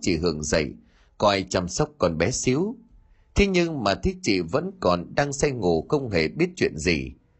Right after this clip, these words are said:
Lại gọi mãi không được, anh cũng đành quay qua bỏ ra ngoài, nhờ bà Út một tiếng lo cho con bé xíu, rồi nhanh chóng rửa mặt chuẩn bị quần áo đi sang nhà ông Tô.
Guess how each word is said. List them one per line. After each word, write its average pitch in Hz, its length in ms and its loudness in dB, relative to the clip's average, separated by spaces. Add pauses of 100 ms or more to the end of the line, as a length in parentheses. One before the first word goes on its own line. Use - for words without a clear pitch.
(240)
Lại 107 260 2
gọi 87 220 0
mãi 90 420 -2
không 143 220 -2
được, 117 220 0
anh 139 180 -4
cũng 165 280 -2
đành 85 320 0
quay 139 280 0
qua 131 280 0
bỏ 104 260 0
ra - 160 -2
ngoài, 76 420 0 (360)
nhờ 107 220 4
bà 92 240 2
Út 190 160 -2
một 92 260 0 (100)
tiếng 156 300 0
lo 139 180 0
cho 135 180 -2
con 127 280 -2
bé 127 160 2
xíu, 170 440 -2 (340)
rồi 101 360 2
nhanh 151 300 -4
chóng 170 320 0
rửa 92 220 2
mặt 87 200 -2 (100)
chuẩn 80 260 -2
bị 85 300 0
quần 82 240 0
áo 127 400 -2
đi 135 140 2
sang 123 280 -2
nhà - 120 -2
ông 120 260 -4
Tô. 120 300 0